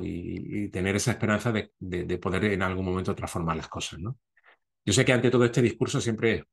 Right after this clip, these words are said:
y lo suelo comentar también, surgen elementos muy discordantes, ¿no? Gente que ve muy claramente esta realidad, otros que dicen, "Bueno, este friki que nos está contando". Yo, yo estoy muy convencido de que el viaje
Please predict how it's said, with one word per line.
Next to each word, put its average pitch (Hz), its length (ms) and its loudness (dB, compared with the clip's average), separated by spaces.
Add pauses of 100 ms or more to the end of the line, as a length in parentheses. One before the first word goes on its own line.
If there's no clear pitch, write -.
(220)
y 104 80 -10
lo 92 140 -4
suelo 104 260 -2
comentar 95 320 -4
también, 98 520 -4 (360)
surgen 107 460 -2
elementos 98 380 0
muy 98 120 2
discordantes, 95 520 0
¿no? 104 140 -4
Gente 98 240 -6
que 104 80 -2
ve 98 320 2
muy 98 180 -2
claramente 104 500 0
esta - 180 -10
realidad, 92 480 0
otros - 200 -8
que 98 100 -2
dicen, 90 240 -4
"Bueno, 82 220 -6
este - 200 -10
friki 95 280 -6
que 90 100 -6
nos 90 120 -4
está 95 160 -6
contando". 101 560 -2
Yo, 104 260 -2
yo 101 120 -2
estoy 113 160 2
muy 104 100 4
convencido 98 540 -2
de 95 100 -4
que 98 80 -6
el 92 100 -2
viaje 90 420 -6